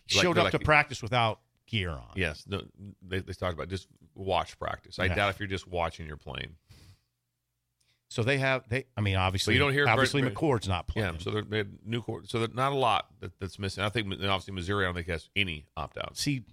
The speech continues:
Speaker 1: you know, that's why I'm interested in it
Speaker 2: Yeah.
Speaker 1: because it's kind of like you when, when you were I'm not putting words in your mouth, but it's kinda like you were talking about Ryan,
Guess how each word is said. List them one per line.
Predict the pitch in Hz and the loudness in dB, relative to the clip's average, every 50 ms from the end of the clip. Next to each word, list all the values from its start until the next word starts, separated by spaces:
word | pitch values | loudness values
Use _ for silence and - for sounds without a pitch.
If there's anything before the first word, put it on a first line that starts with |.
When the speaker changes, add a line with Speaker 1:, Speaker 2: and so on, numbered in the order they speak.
| _ - | _ -8
Speaker 1:
you | 110 107 | -6 -4
know, | 92 85 82 82 | -4 -4 -4 -4
that's | 98 120 - - 143 | -4 -4 -2 0 0
why | 139 123 | 2 4
I'm | 117 | 4
interested | 113 113 - - 101 - - 101 85 87 | 4 2 2 0 -4 -4 -6 -6 -6 -6
in | 85 78 | -6 -6
it | 73 64 - | -8 -8 -6
Speaker 2:
Yeah. | 85 | -4
Speaker 1:
because | 107 - - 123 104 85 - - _ _ _ _ _ _ _ - | 0 2 4 2 2 2 -2 -10 _ _ _ _ _ _ _ -4
it's | 110 - | -2 0
kind | - - 165 175 | 2 4 4 4
of | 165 135 | 4 2
like | 131 120 - - | 0 0 0 0
you | 123 120 | 0 2
when, | 117 113 113 | 2 2 2
when | - 117 107 110 | 2 2 2 2
you | 117 | 2
were | 117 113 - _ _ _ _ _ _ _ _ _ _ _ _ _ _ _ _ _ _ _ - | 2 0 -2 _ _ _ _ _ _ _ _ _ _ _ _ _ _ _ _ _ _ _ -2
I'm | 107 117 | 0 0
not | 123 104 - | 0 0 0
putting | - 120 101 101 | -2 -2 -2 -2
words | 104 110 101 92 | -4 -4 -2 -2
in | 98 | -4
your | 92 | -2
mouth, | 90 90 85 - | -2 -2 -2 -2
but | - 107 | -2 -2
it's | 92 - | -2 0
kinda | - 135 139 | 0 2 2
like | 139 131 - - | 2 0 0 -2
you | 123 | -2
were | 113 104 | -2 -2
talking | - 123 113 107 117 | 0 0 0 0 0
about | 113 107 98 98 98 | 0 0 -2 -2 0
Ryan, | 104 104 107 110 110 | 2 2 2 2 2